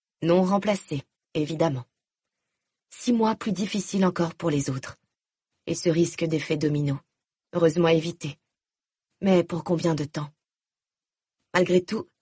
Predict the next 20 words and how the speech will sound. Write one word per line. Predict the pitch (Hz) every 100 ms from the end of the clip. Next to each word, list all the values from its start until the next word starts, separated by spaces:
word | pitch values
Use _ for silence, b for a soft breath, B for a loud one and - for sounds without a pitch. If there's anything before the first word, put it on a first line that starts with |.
| _ _ _
je | - 226
veux | 226
mettre | 214 214 196
toutes | - 262
les | 240
chances | - 233 190
de | 220
mon | 208
côté. | 196 175 156 - _ _ _ _ _ _
Je | -
n'en | 190
peux | 185 180
plus | 185
d'attendre. | 156 147 151 143 - _ _ _ _ _ _ _
J'ai | - -
besoin | 170 185 175
de | 170
me | 170
sentir | 185 - 185 175
complète | - 208 196 180 -